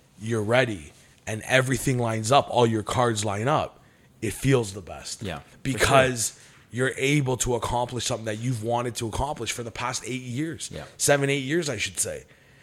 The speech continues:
Speaker 2: Yeah.
Speaker 1: And I mean, guys, think of it. That's, like, your background saver. You talk about it, you fantasize about it, you dream, you, you know, you're looking at them when they drive on the road, you almost are hitting people because you're looking the
Speaker 2: <laughs>
Speaker 1: other way, you know what I mean? And forget that you're even driving. You're so infatuated by it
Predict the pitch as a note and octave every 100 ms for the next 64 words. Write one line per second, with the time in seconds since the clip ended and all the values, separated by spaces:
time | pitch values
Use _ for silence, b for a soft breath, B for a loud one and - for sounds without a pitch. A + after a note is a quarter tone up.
0 | B - D3+ D3 D3 C3+ D3 C3+ D#3+ F3
1 | G#2 F#2+ B B B B G2+ C3 D#3 -
2 | C3 F#2 A#2 F#2 A2+ A#2 - A#2 A2 -
3 | G2+ F#2 F#2+ G#2 - A2 A2 A#2 A2 G#2
4 | G2+ G2 A#2+ A#2 A2+ - A2 G2 G2 G2
5 | G2 G#2 G#2 G#2 A#2+ A#2 G#2 - B B
6 | A#2 A#2+ A2 - B A#2+ B2+ C#3 C#3 C3
7 | A#2+ C3+ A#2+ A#2 A2 G2+ A#2+ A#2+ A#2 A2+
8 | G#2+ A#2+ B2 A2+ A#2+ A#2 - G#2+ B2+ C3+
9 | A2 A#2+ G#2 G#2 G#2+ A#2 G#2+ A#2 B2 B2
10 | C3 B2+ B2 A#2+ C3 B2 A2 B B C3
11 | B2 A#2+ C3+ B2+ B2+ B2 B2 C3+ D3 B2
12 | A2+ A2 G#2 G#2 G2+ - B B C#3 -
13 | D#3+ D#3 C3+ A#2+ C3+ - B2 G#2 G#2 F#2+
14 | A2 A2 G2 F#2